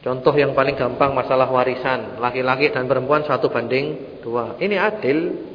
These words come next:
adil, menempatkan sesuatu sebagaimana yang ditempatkan oleh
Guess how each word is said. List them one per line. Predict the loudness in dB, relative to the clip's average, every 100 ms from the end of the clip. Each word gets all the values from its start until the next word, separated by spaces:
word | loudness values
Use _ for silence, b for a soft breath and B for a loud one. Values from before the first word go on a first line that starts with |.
| -14
adil, | -8 -8 -6 -4 -4 -6 B B B -4
menempatkan | 0 4 4 6 4
sesuatu | 6 8 6 6 4
sebagaimana | 4 4 2 0 2 0 0 -8 -14 -8
yang | -4
ditempatkan | -2 -2 0 0 2 0
oleh | 2 2